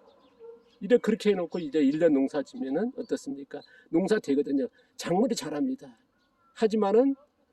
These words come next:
이 년 잡다 안 되죠. 이제 화전이 어떠세요? 자연숲, 몇천 년 땅에 이제 그런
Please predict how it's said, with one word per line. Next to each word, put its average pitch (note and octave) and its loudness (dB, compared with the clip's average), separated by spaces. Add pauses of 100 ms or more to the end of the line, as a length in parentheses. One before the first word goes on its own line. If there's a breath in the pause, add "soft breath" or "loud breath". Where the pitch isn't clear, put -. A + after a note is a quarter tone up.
(120)
이 F3+ 2
년 A3+ 12
잡다 G#3+ 2
안 C4 0
되죠. A#3+ -2 (580)
이제 D3+ 2
화전이 A3 6
어떠세요? D#3+ 2
자연숲, C#4 -2 (300 soft breath)
몇천 D3+ 2
년 D#3+ 2
땅에 C#3 2
이제 C3+ -2 (100)
그런 C4 0